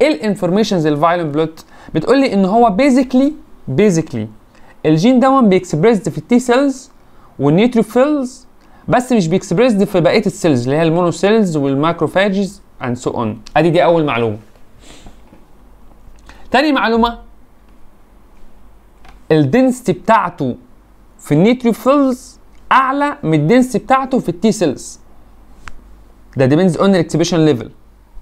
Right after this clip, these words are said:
واخد بالك؟ ادي دي فكرة الفايلون بلوت. طب تاني مقارنة اقوى شوية. هنشوف دي مثلًا. اهو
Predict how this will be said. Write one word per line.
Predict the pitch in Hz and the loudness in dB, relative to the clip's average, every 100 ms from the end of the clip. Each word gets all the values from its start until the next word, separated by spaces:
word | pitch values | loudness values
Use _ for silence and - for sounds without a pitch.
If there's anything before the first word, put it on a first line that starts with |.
| - - - - - - | -18 -20 -20 -20 -10 -8
واخد | 120 127 | -2 0
بالك؟ | 156 226 233 - _ - - - - - | 2 2 -2 -14 _ -20 -20 -20 -8 0
ادي | 165 170 165 | 2 2 0
دي | |
فكرة | 160 180 180 147 | 0 -2 -2 -4
الفايلون | 123 139 143 127 | -2 -2 -2 -4
بلوت. | 127 - | -6 -2
طب | 139 131 | -4 -2
تاني | - 185 160 113 - - | 0 0 0 -4 -8 -12
مقارنة | 117 - 165 156 | -6 -2 0 0
اقوى | 151 185 - 143 | -2 -4 -2 -6
شوية. | 123 143 120 110 - - - - - - - - - - - | -4 -2 -2 -4 -12 -20 -20 -20 -20 -20 -20 -20 -20 -20 -6
هنشوف | 120 127 151 131 | -4 -2 -2 0
دي | 143 | 0
مثلًا. | 151 135 - - - _ - - - - - - _ - 123 | -2 -4 -12 -20 -20 _ -20 -20 -20 -20 -20 -20 _ -4 0
اهو | 120 123 | 2 0